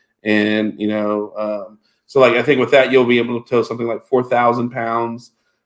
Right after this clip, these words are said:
um, towing, and you can put, and it's rated to have,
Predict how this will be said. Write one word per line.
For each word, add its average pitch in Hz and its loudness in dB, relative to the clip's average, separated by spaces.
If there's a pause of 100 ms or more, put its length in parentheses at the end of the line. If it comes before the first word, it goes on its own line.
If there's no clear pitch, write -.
(120)
um, 113 6
towing, 120 4 (260)
and 120 4
you 117 0
can 113 -6
put, 127 2
and 123 2
it's 120 -2
rated 123 2
to 120 -4
have, 117 2